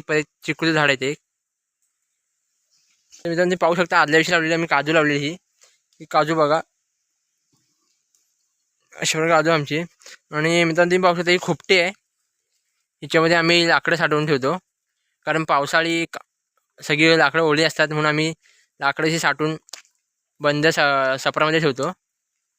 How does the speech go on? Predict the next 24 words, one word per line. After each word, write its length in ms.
ही 60
कोकणमध्ये 420
एक 120
प-, 280
पद्धत 280
आहे, 200
प्रथा 280
आहे 120
आणि 460
ती 60
भरपूर 280
वर्ष 160
जपली 240
जाते. 220
ती 840
पाहू 180
शकता, 160
ह्याच्याने 260
आपल्याला 380
लाकडं 320
एकदम 300
सुकी 300
भेटतात 260
आणि 140